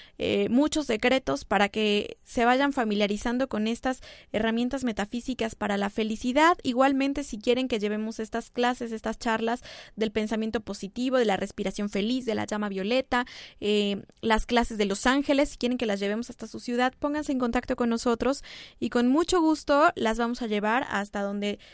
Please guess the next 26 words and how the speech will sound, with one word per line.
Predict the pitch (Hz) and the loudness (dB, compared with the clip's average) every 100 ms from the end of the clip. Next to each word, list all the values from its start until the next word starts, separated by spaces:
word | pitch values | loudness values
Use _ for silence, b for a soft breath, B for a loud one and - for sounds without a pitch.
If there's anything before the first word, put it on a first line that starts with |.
| B | B
sean | - 247 240 | -4 -2 0
requeridas, | 240 226 202 202 175 190 - - | 0 -2 -2 -2 -6 -8 -14 -12
porque | 220 214 240 | -8 -4 -2
esta | 247 302 | 0 -2
luz | 302 349 - | 0 -2 -2
es | 269 - | -4 -4
para | 262 233 | -4 -4
expandirse, | - - 196 190 202 - | -6 -8 -8 -8 -10 -8
esta | 254 | -8
enseñanza | 262 254 269 285 | -4 -4 -4 -6
es | - | -4
para | 202 | -4
expandirse. | 190 - 196 202 - - 220 | -4 -6 -6 -6 -8 -10 -6
Nuestras | 240 247 240 240 | -4 -2 0 -2
clases, | - 320 349 359 440 - B B B - | 2 2 2 2 -2 -4 B B B -2
nuestras | 240 247 233 233 | 0 2 2 2
actividades | 226 - 220 233 277 285 320 - | -2 -2 0 6 6 6 4 2
no | 254 269 330 | 0 2 2
tienen | - 269 277 254 220 | 0 0 2 0 0
costo. | 208 214 - 240 247 | 2 0 0 -2 0
La | 233 | 2
metafísica | 214 214 233 269 277 285 262 | 2 0 -2 -2 -10 -6 -6
se | 240 | -6
sostiene | 214 208 233 233 | -8 -8 -4 -2
en | 226 220 | -2 0
base | 247 254 285 | -2 -2 -6